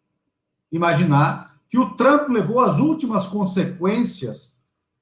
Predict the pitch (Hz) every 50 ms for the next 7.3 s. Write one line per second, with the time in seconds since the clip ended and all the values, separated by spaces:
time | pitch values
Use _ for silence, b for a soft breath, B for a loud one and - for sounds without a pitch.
0 | _ _ - 151 156 160 160 156 151 151 151 143 139 - - 220 220 208 - -
1 | 220 214 185 - - 220 202 190 185 185 180 185 185 147 147 143 147 135 127 123
2 | - - - 92 - - _ _ _ _ _ _ _ _ _ _ _ _ _ _
3 | _ _ _ _ - 196 254 262 - - 220 180 - - - 247 294 294 196 156
4 | 139 123 139 - - 139 135 135 135 131 131 127 120 113 101 92 - - _ _
5 | _ _ _ _ _ _ - 131 131 131 139 160 170 180 185 190 180 196 220 208
6 | 190 - 208 190 185 - - 175 170 160 156 139 123 - 160 240 240 160 131 123
7 | 113 101 95 - -